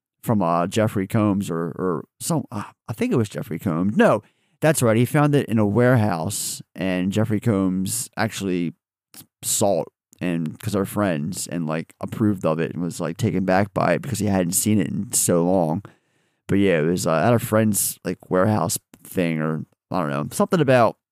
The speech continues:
he told the story on one of his podcasts, The Thing of Two Heads,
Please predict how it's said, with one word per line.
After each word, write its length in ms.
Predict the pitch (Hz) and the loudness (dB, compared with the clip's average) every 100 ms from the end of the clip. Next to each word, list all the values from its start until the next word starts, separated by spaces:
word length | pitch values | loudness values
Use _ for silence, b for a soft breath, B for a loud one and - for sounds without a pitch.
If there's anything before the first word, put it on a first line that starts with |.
| _ - | _ -12
he 80 | 104 | -2
told 220 | 156 135 | 0 0
the 40 | |
story 460 | 110 - 98 90 92 | 0 0 2 2 2
on 240 | 98 95 | 0 0
one 100 | 95 | 0
of 60 | 95 | 0
his 120 | 78 | -2
podcasts, 720 | - 90 85 - 85 82 - - | -2 -2 -2 0 0 0 -2 -4
The 60 | |
Thing 180 | - 95 | -2 0
of 80 | 98 | 0
Two 160 | 101 | 2
Heads, 440 | 98 87 87 92 | 4 4 2 0